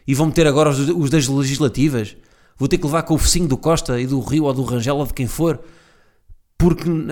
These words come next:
porque não houve braços no ar suficientes para aprovar um orçamento. Não é? Eu sei que isto é uma visão simplista de achar que os acordos são fáceis de fazer.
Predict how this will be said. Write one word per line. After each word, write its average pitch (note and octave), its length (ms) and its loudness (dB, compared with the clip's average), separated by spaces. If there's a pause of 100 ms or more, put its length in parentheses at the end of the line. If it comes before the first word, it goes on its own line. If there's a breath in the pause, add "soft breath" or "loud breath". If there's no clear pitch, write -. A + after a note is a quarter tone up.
(120)
porque D3 460 0
não D3+ 140 2
houve C#3+ 180 2
braços D3+ 300 4
no C#3 120 2
ar D3 100 2
suficientes C3 520 -2
para B2+ 120 2
aprovar B2+ 240 2
um B2+ 80 2
orçamento. A#2+ 580 -2 (2000)
Não C#3 180 4
é? A#2+ 360 -2 (920)
Eu - 60 -2
sei C#3+ 140 2
que B2 60 -10
isto - 100 -2
é D3 40 6
uma C3+ 100 0
visão A#2+ 260 0
simplista C#3 760 0 (380 soft breath)
de A#2+ 60 0
achar B2+ 240 6
que - 100 -4
os A#2+ 100 2
acordos B2+ 300 0
são C3 80 -2
fáceis B2 300 0
de - 60 -6
fazer. G2+ 380 -2